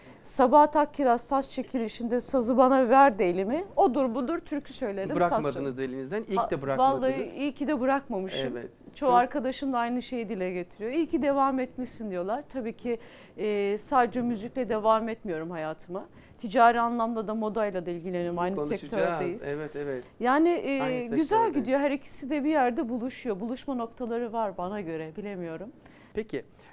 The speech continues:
Speaker 2: e, çok dokunaklı bir u-, uslubunuz var.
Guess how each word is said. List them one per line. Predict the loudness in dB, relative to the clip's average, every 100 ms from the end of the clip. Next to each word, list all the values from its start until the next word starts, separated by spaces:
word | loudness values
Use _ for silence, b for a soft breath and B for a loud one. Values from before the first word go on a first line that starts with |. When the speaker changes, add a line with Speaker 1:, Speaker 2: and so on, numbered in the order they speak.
| -6
Speaker 2:
e, | -4 -2 -2 -4 -6 -12 -20 -20 -20 -20 _ _ _ _ -20 -16
çok | -14 -10
dokunaklı | -10 -8 -8 -8 -8 -10
bir |
u-, | -10 -14 -16 -18
uslubunuz | -16 -10 -8 -8 -12 -12 -10
var. | -10 -10